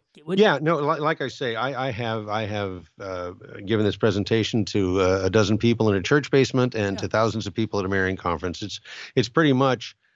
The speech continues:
Speaker 2: uh, just a matter of, you know, you, you need to get me there and put me up and, and so
Speaker 1: Sure.
Speaker 2: forth, and, and then I'll be happy to, uh, if, if I am available and, you know, it all makes sense, then I'll absolutely, absolutely be happy to come out.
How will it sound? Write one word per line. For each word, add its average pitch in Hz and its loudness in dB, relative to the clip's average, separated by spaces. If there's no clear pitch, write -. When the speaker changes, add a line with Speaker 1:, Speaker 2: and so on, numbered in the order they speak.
Speaker 2:
uh, 101 0
just 104 -8
a 123 -2
matter 110 0
of, 92 -6
you 113 -8
know, 95 -2
you, 98 -4
you 98 -8
need 98 -2
to 95 -4
get 123 2
me 131 4
there 110 2
and 98 -2
put 120 -2
me 101 0
up 95 0
and, 90 -6
and 85 -10
so 269 0
Speaker 1:
Sure. 98 2
Speaker 2:
forth, 104 -2
and, 98 -4
and 92 -2
then 92 0
I'll 92 4
be 95 0
happy 87 -2
to, 82 -6
uh, 78 -2
if, 107 4
if 113 0
I 110 4
am 98 0
available 139 2
and, 95 -6
you 101 -4
know, 95 -2
it 98 -6
all 92 -4
makes 101 -2
sense, 117 2
then 95 -2
I'll 85 0
absolutely, 87 -6
absolutely 95 -6
be 85 -4
happy 85 -4
to - -14
come 85 -4
out. 82 -6